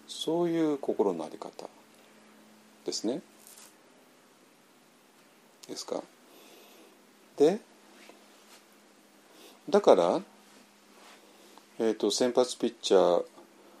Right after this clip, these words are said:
のままに生きていたら、えー、何かを求めて求めて、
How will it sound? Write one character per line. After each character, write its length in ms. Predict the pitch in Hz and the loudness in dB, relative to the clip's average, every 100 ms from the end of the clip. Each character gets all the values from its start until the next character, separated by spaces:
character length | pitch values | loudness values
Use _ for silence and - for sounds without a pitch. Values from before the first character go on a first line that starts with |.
| - _ - | -20 _ -2
の 100 | 110 | 0
ま 140 | 110 | 2
ま 120 | 143 | 0
に 200 | 170 113 | 0 -2
生 120 | 101 - | -4 -4
き 40 | |
て 140 | 98 | 0
い 80 | 92 | 0
た 200 | - 135 | 2 4
ら、 320 | 135 104 87 - - _ - _ _ | 10 10 10 6 -8 _ -20 _ _
え 1200 | 104 92 87 85 82 78 78 76 78 - - - - | -2 0 0 0 -2 -4 -6 -8 -10 -12 -12 -12 -6
ー、 40 | |
何 200 | 95 87 | -4 -4
か 160 | - 82 | -6 -6
を 40 | |
求 260 | 82 82 87 | -6 -8 -6
め 140 | 82 | -6
て 120 | - | -8
求 280 | 80 80 - | -10 -8 -6
め 180 | 104 90 | -6 -6
て、 420 | - 95 85 78 | 2 6 6 4